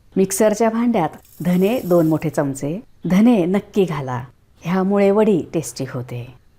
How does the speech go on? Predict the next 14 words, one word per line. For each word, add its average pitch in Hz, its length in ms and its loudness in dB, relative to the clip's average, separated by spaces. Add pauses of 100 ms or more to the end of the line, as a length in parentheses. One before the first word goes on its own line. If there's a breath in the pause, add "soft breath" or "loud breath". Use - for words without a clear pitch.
(100)
जिरे 214 300 4
एक 165 380 -2
छोटा 165 140 -4
चमचा, 135 480 -6 (960)
ओवा 214 360 2
अर्धा 165 320 -2
छोटा 151 240 -4
चमचा, 131 460 -6 (420)
पाणी 233 260 4
न 247 140 4
घालताच 247 480 -2 (100)
जाडसर 180 340 -2
वाटून 151 320 -2
घेऊया. 131 400 -8